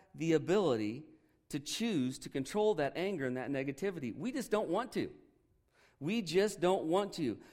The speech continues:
because most people want to surrender to that anger. They want to just give in to that anger 'cause something tells us it feels good, doesn't it?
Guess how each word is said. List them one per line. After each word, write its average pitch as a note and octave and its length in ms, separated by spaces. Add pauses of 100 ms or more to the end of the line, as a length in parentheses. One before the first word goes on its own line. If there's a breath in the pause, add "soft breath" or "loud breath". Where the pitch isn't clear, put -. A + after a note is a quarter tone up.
(140 loud breath)
because D3+ 300
most F#3+ 380
people E3 560 (520 soft breath)
want F3 260
to D#3+ 80
surrender E3 680
to C#3 180
that D3+ 240
anger. G3+ 360 (460)
They C#3 60
want E3 220
to D#3 60
just E3 140 (100)
give G#3+ 240
in A3 120
to F#3+ 80
that E3+ 140
anger F#3 280
'cause E3 200
something A3+ 340
tells G3+ 260
us F#3 120
it G#3 120
feels D#3+ 300
good, A#2 280
doesn't A2 200
it? F2 100